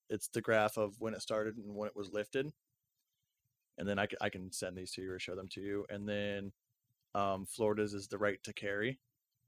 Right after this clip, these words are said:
So I believe that's the c-, their concealed carry.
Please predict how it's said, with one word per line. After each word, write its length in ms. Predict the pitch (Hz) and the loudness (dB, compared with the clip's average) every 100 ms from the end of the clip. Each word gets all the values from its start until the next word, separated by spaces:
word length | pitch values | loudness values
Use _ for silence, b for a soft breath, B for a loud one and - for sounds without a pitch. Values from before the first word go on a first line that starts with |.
| _ _ _ _ _ _ _ | _ _ _ _ _ _ _
So 260 | - 101 92 | 0 2 2
I 80 | |
believe 300 | 101 101 104 | 0 0 0
that's 200 | 98 - - | -2 -6 -4
the 120 | 113 - | -4 -4
c-, 80 | 113 | -2
their 120 | 107 | -2
concealed 400 | 104 101 104 - | 0 -2 -2 0
carry. 340 | 110 113 131 | 0 0 -2